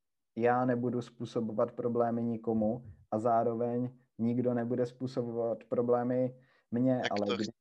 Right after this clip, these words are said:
Speaker 2: to chceš žít, vole, v Trantári.
Speaker 1: <laughs> No nevím, ale jako, eh, když, eh, já se budu k ostatním chovat slušně, ale oni mi to budou kazit,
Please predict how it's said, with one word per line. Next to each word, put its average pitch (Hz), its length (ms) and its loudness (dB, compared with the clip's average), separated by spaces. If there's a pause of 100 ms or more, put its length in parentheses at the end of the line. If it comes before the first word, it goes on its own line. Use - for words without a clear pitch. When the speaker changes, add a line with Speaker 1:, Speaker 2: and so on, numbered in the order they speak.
(160)
Speaker 2:
to 117 80 -2
chceš 113 520 -2
žít, 113 320 -10
vole, 107 640 -6 (1000)
v - 160 -20
Trantári. 104 580 -8 (840)
Speaker 1:
<laughs> 135 400 -8
No 139 200 -2
nevím, 165 420 -2
ale 123 220 2
jako, 127 340 0 (300)
eh, 117 300 -2
když, 127 560 -4
eh, 120 380 0 (1160)
já 113 180 4
se 123 140 -4
budu 123 600 -4
k - 60 -20
ostatním 120 480 -4
chovat 120 260 -2
slušně, 101 580 -4 (100)
ale 104 240 4
oni 110 220 0
mi 113 120 0
to 117 120 -2
budou 117 300 0
kazit, 101 540 -2